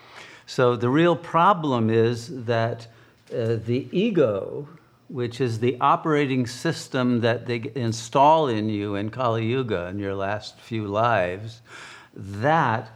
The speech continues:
is at war with God. Okay? How many of you already knew that, that your ego is at war with God?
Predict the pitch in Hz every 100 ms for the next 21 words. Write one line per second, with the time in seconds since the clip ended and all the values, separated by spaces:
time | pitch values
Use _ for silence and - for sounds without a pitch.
0 | - _ _ - 131 117 120 127 120 127
1 | 120 113 110 107 101 92 - - _ _
2 | _ _ _ _ _ _ _ - - 104
3 | 117 127 151 165 151 131 123 120 123 113
4 | 120 117 113 90 76 - - - 104 110
5 | 117 120 110 104 98 101 98 101 104 92
6 | 95 92 92 92 101